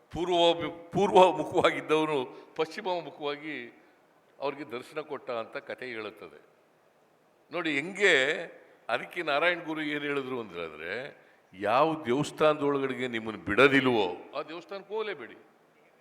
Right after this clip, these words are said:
ಹೋಗ್ಲೇಬೇಡಿ. ನೀವೇ ದೇವಸ್ಥಾನ ಕಟ್ಕೊಳ್ಳಿ, ನೀವೇ ಪೂಜಾರಿಗಳಾಗಿ ನೀವೇ ಪೂಜೆ ಮಾಡಿ, ಮುಗೀತಲ್ಲ. ನಿಮ್ಗೆ ಯಾವ ದೇವಸ್ಥಾನಕ್ಕೆ ಬರಬೇಡ ಅಂತಾರೋ ಅಲ್ಲಿಗೆ ಯಾಕಪ್ಪ ಹೋದ್ಯಾ ನೀನು?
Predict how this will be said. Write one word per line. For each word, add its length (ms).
ಹೋಗ್ಲೇಬೇಡಿ. 480
ನೀವೇ 200
ದೇವಸ್ಥಾನ 400
ಕಟ್ಕೊಳ್ಳಿ, 440
ನೀವೇ 220
ಪೂಜಾರಿಗಳಾಗಿ 800
ನೀವೇ 180
ಪೂಜೆ 280
ಮಾಡಿ, 300
ಮುಗೀತಲ್ಲ. 680
ನಿಮ್ಗೆ 220
ಯಾವ 240
ದೇವಸ್ಥಾನಕ್ಕೆ 600
ಬರಬೇಡ 320
ಅಂತಾರೋ 640
ಅಲ್ಲಿಗೆ 240
ಯಾಕಪ್ಪ 260
ಹೋದ್ಯಾ 320
ನೀನು? 540